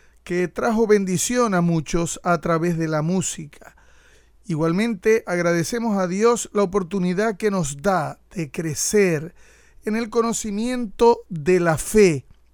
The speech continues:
y a través del estudio del libro de los Salmos.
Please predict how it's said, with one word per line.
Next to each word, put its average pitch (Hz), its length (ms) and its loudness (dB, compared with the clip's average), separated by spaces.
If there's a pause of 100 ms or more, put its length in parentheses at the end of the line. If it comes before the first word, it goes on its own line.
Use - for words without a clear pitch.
(500)
y 214 80 0
a 214 100 4
través 254 300 2
del 247 160 2
estudio 247 480 2
del 202 200 4
libro 240 360 2
de 214 80 4
los 190 180 2
Salmos. 190 800 -2